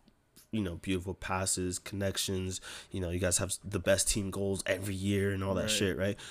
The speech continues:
Speaker 1: But this guy also knows how to build a team for the future,
Speaker 2: And what
Speaker 1: right?
Speaker 2: good is, oh, we can pass, like,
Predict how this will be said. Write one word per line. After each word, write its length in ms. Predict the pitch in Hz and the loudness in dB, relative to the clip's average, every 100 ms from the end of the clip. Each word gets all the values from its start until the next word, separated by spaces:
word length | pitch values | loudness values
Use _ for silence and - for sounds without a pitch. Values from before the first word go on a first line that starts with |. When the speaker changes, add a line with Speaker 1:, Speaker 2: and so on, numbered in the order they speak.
| - _ - - | -18 _ -20 6
Speaker 1:
But 380 | - 170 104 - - _ _ _ _ _ _ _ _ | 12 12 12 8 -4 _ _ _ _ _ _ _ _
this 160 | 101 101 | -4 2
guy 180 | 104 101 | 6 6
also 360 | 85 104 - 107 | 8 6 6 2
knows 340 | 101 101 95 | 2 2 2
how 100 | 104 | 2
to 80 | 92 | 0
build 260 | 87 92 92 | 2 0 0
a 40 | |
team 360 | - - 98 90 | -2 -2 -2 -2
for 160 | - | -4
the 100 | 90 | -4
future, 480 | - 101 92 - - - | -2 -2 -2 -6 -10 -14
Speaker 2:
And 180 | 113 127 | -6 0
what 140 | 131 139 | 0 2
Speaker 1:
right? 120 | 185 | 4
Speaker 2:
good 180 | 143 135 | 4 4
is, 300 | 120 110 - - - _ - | 2 0 -6 -14 -20 _ -10
oh, 160 | 117 | -6
we 140 | 117 117 | -2 -2
can 180 | 117 107 | -2 -2
pass, 320 | 117 117 - | 0 0 -2
like, 220 | 110 107 | -8 -10